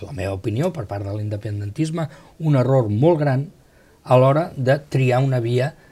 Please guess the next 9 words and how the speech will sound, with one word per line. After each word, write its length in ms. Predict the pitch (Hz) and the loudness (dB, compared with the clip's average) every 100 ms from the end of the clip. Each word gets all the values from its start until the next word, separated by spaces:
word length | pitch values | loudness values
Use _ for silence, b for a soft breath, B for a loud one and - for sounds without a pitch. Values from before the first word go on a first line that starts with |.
| b _ | b _
que, 140 | 147 147 | 2 2
entre 240 | 147 117 | 2 2
altres 380 | 101 127 156 143 | 0 0 -2 -6
coses, 320 | - 107 143 156 | -6 -4 -4 -6
va 100 | 180 202 | -8 -8
provocar 400 | 175 127 104 95 | -6 -6 -4 -4
decisions 500 | 113 160 196 202 - | -2 -4 -6 -10 -8
com 160 | 120 | -10
aquestes. 480 | - 107 - - - | -8 -10 -12 -20 -20